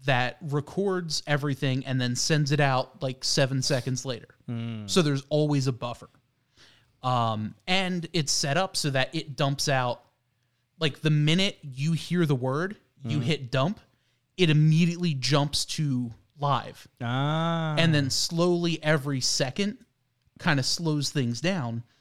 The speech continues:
Speaker 1: And to the normal, to the normal ear, you can't tell. 'Cause it,
Speaker 2: Oh.
Speaker 1: like, it almost makes, like,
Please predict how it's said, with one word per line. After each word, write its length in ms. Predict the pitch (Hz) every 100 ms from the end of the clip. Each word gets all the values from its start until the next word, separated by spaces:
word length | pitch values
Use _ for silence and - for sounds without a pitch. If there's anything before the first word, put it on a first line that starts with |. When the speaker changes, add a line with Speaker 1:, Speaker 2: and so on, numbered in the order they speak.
| _ _ _ -
Speaker 1:
And 460 | 151 135 123 123
to 100 | 123
the 100 | 143
normal, 340 | 156 175 170 147 - 175
to 120 | 143
the 100 | 160
normal 280 | 156 170 160
ear, 160 | 165 202
you 220 | 147 160
can't 280 | - 139 -
tell. 260 | 143 - - _ _ _ _ - - _ -
'Cause 180 | 190 160
it, 80 | 160
Speaker 2:
Oh. 40 |
Speaker 1:
like, 240 | 156 139 -
it 120 | 170
almost 280 | 170 170 160
makes, 280 | 160 139 -
like, 320 | 143 123 -